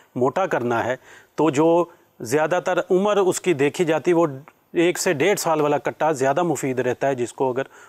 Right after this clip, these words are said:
खुराक दे के आप ज़्यादा वज़न ले सकते हैं। उसको तकरीबन तीन से चार किलो ये मोटा करने वाला वंडा दिया जाता है और चार से पाँच किलो उसको चारा दिया जाता है। इस खुराक को खा के वो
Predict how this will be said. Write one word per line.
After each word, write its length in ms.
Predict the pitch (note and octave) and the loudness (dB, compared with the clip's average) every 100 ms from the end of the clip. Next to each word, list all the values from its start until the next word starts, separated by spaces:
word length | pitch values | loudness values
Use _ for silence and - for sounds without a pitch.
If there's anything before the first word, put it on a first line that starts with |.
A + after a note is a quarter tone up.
| - | -8
खुराक 320 | - C#3 C#3+ B2+ | -2 0 0 2
दे 180 | B2+ | 0
के 120 | A#2+ C#3+ | 0 0
आप 120 | C3+ | 0
ज़्यादा 320 | A#2+ D3 C3+ | 0 0 0
वज़न 240 | A#2+ A2 | 0 -2
ले 200 | A2+ G#2 | -4 -4
सकते 320 | G2 - - A#2 | -8 -16 -18 -18
हैं। 160 | G#2 - - - - - | -18 -20 -20 -20 -14 -4
उसको 340 | G3 - A#3 | -4 0 -2
तकरीबन 480 | G3+ F3+ F3+ D#3+ F3+ | -2 -2 0 0 -2
तीन 240 | E3 E3 | 0 0
से 160 | E3+ E3 | 0 -2
चार 300 | C#3 E3 F3 | 0 0 0
किलो 380 | D#3+ D3 C#3+ D3+ - _ _ _ - - | 0 0 0 -2 -8 _ _ _ -20 -4
ये 480 | D#3+ B2 A#2+ A#2 A2 A2+ _ _ - | 0 2 2 2 0 -6 _ _ -4
मोटा 300 | C#3 D#3 F#3 | -2 0 -2
करने 260 | E3 D3 | 0 0
वाला 200 | C#3+ C3 | 2 2
वंडा 280 | B2 C3+ D#3+ | 2 0 0
दिया 260 | B2+ B2 D#3 | 0 0 2
जाता 320 | D#3 D3+ E3+ | 0 0 0
है 200 | D#3 D#3 _ | 0 -2 _
और 100 | D#3 | -6
चार 260 | B2 D#3 D3 | -2 0 0
से 140 | - | -2
पाँच 300 | B2+ C3 B2 | -4 -4 -4
किलो 240 | - B2+ A#2+ | -6 -4 -6
उसको 340 | - D3+ D#3+ _ - | -6 -8 -10 _ -6
चारा 320 | - C#3+ A#2+ | -2 0 0
दिया 240 | G#2+ G#2 G2+ | 0 -2 -4
जाता 300 | G#2 - G#2+ | -8 -8 -10
है। 100 | - - - F#3+ | -12 -18 -10 -6
इस 340 | E3 - - _ - | -4 -6 -10 _ -4
खुराक 340 | D#3 C#3+ C#3+ | 0 2 0
को 120 | - B2+ | 0 -2
खा 260 | - D3 | 0 0
के 140 | D3+ E3 | 0 0
वो 280 | C3 D3 | 2 0